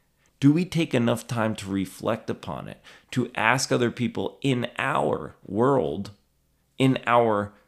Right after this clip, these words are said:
society, but mostly in our family, in our tight-knit group of friends,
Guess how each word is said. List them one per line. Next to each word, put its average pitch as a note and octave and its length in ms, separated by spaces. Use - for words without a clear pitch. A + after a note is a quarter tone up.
society, F#2 840
but A2+ 120
mostly A#2+ 560
in G#2+ 200
our F#2+ 140
family, A2 580
in G2 220
our F#2+ 120
tight-knit - 600
group A2 240
of F2 100
friends, F#2+ 560